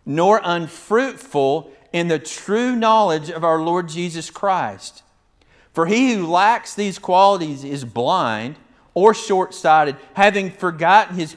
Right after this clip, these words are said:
purification from his former sins. Therefore, brothers,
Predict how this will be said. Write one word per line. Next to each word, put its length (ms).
purification 880
from 240
his 120
former 360
sins. 400
Therefore, 600
brothers, 440